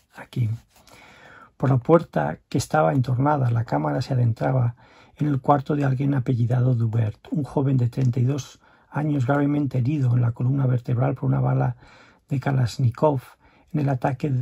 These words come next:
a la sala Bataclan. En esa habitación, decía una voz en off,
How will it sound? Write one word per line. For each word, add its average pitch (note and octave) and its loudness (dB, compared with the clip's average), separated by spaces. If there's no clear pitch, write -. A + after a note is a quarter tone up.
a - -6
la C3+ 2
sala B2+ 0
Bataclan. A#2+ 0
En C#3+ 2
esa C#3 2
habitación, D3+ 0
decía C#3 0
una D3 0
voz C3 -2
en C3+ 2
off, C3+ 0